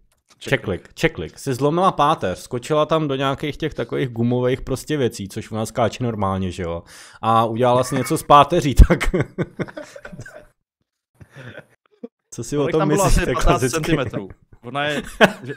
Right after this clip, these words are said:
Speaker 1: ono tam bylo fakt jenom jako málo těch gumových věcí a ona je zvyklá na hlubší, když skáče.
Speaker 2: <laughs> No dobrý, hele, dost,
Speaker 1: No, to bylo
Speaker 2: eh,
Speaker 1: dřív, já jsem si to pak viděl, tu fotku, tam to fakt bylo jenom tak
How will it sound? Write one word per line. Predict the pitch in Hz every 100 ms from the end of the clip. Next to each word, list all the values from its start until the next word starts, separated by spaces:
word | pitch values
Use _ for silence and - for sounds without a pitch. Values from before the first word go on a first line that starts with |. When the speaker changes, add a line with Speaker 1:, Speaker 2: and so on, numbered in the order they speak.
| - 139
Speaker 1:
ono | 156
tam | 170
bylo | 175
fakt | 180 160
jenom | 165 170
jako | 160 185
málo | 151 123 131
těch | 127
gumových | 127 131 123 123
věcí | 120 - 135
a | 127
ona | 131
je | 135
zvyklá | 123 139 139 135
na | 135
hlubší, | 139 131 - 113 95 _ _ _ _
když | - 117 -
skáče. | - 92 104 - -
Speaker 2:
<laughs> | _ _ _ _ _ _ _ - - 269 - - - - - -
No | 185 196
dobrý, | 196 180 113 - - - -
hele, | 180 180
dost, | 170 180 175
Speaker 1:
No, |
to | 147
bylo | 147
Speaker 2:
eh, | 208
Speaker 1:
dřív, | 214
já | 196
jsem | 180
si | 196
to |
pak | 214 208
viděl, | 220 226
tu | 196
fotku, | 156 131
tam | 135
to | 131
fakt | 165 143
bylo | 151
jenom | 147
tak | 147